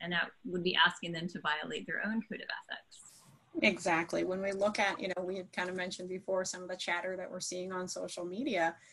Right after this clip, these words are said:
Speaker 2: we see behavior analysts with a lot of experience saying, "Hey, can people mentor me? Can they coach me?" And so if we're throwing R B Ts, technicians,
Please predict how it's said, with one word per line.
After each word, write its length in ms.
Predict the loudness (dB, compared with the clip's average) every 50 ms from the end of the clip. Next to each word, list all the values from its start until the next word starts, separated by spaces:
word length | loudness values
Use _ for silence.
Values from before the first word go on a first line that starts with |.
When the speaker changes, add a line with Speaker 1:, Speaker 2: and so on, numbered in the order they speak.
| -20 _ _ _
Speaker 2:
we 260 | -6 -4 -2 0 0 0
see 680 | 0 -2 -2 0 2 2 4 4 4 2 2 0 -2 -6 _ _ _ _ _ -20 -6 -4
behavior 400 | -2 0 2 2 2 4 2 2
analysts 580 | 4 4 2 2 2 2 2 0 0 -2 -4
with 140 | -4 -4 -4
a 40 | -2
lot 300 | 0 0 2 2 2 0
of 120 | 0 0
experience 760 | 0 -2 -2 -4 -2 -2 0 0 2 2 4 4 2 0 0
saying, 480 | -2 -2 -2 0 0 2 0 0 -2 -4 _ _ _ _ _ _ _ _
"Hey, 260 | -10 -2 2 2 2 4
can 180 | 4 2 0
people 320 | 2 2 0 0 2 0 2
mentor 300 | 2 2 2 2 0 2
me? 200 | 2 2 0 0
Can 140 | 0 -2 -2
they 120 | -2 -2
coach 320 | -2 0 -2 0 0 -2 -2
me?" 240 | 0 0 0 2 2
And 120 | 0 0
so 180 | 0 -2 -2 -2
if 120 | -2 -4
we're 120 | -6 -6 -6
throwing 920 | -6 -10 -10 -8 -6 -4 -2 0 0 0 0 0 0 0 0 -2 -4 -6 _ _ _ _ _ -6
R 180 | -2 0 0
B 120 | 0 0 -4
Ts, 340 | -2 -2 -2 -2 -2 -2
technicians, 640 | 0 -2 -2 -2 _ 0 0 2 2 2 0 -2 -2